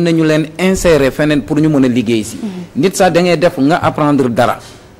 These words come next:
Speaker 1: Tey, dans le temps, nga dem ba yow nga raw keneen koo xamante ne école la jaar sax.
Speaker 2: Mhm.
Speaker 1: Mais bu ñu demee ba détecter talent yooyu noonu nii, nañ leen jëlee ñu xool nu ñu leen di mën a insérer feneen. Malheureusement, euh,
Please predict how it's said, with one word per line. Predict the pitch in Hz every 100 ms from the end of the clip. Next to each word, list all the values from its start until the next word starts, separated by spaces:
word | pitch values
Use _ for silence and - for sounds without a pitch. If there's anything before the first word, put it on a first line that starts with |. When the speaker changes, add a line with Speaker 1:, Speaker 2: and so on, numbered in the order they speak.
| - - - -
Speaker 1:
Tey, | 165 135 95 -
dans | 110 143 147
le | 135
temps, | 127 175 254 - - 110
nga | 135
dem | 151 156
ba | 113 156
yow | 175 165
nga | 143 165
raw | 160 143 -
keneen | 190 202
koo | 180 156
xamante | 151 135 131
ne | 135
école | 135 143 113
la | 101
jaar | 95 95
sax. | 226
Speaker 2:
Mhm. | 190 196 - - 107 92 -
Speaker 1:
Mais | 110 113
bu | 135
ñu | 214
demee | 180 156
ba | 143
détecter | 151 160 143 139 113
talent | 131 127
yooyu | 117 117 110
noonu | 110 107
nii, | 104 101
nañ | 123 147
leen | 143 139 107
jëlee | 120 107 117
ñu | 110
xool | 123 135 123
nu | 113
ñu | 127
leen | 131 123
di | 127 110
mën | 113 113
a | 113 127 -
insérer | 123 120 120 110
feneen. | 104 107 107 113 - - - - 110
Malheureusement, | 107 120 175 165 156 139 147 - - - -
euh, | 127 127 131